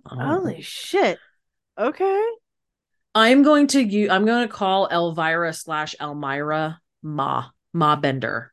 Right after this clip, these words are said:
Speaker 1: for the rest of
Speaker 2: Okay.
Speaker 1: the story. That's what she's referred to in most of the writings about this whole situation.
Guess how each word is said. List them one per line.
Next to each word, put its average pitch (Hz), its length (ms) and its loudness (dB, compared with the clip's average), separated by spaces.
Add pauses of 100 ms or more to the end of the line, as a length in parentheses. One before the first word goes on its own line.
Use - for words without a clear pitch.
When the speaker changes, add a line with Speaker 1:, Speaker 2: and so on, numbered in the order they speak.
(100)
Speaker 1:
for 175 100 -4
the 160 80 -2
rest 143 180 0
of - 40 -12
Speaker 2:
Okay. 143 60 -8
Speaker 1:
the - 40 -12
story. 139 280 -2
That's 139 180 -6
what 156 100 -8
she's 196 180 -2
referred 170 300 -2
to 160 140 -4
in 147 80 -4
most 139 260 -8
of 135 140 -8
the 131 100 -4
writings 175 680 0
about 160 600 -2
this - 560 -8 (160)
whole 160 200 -6
situation. 160 760 -2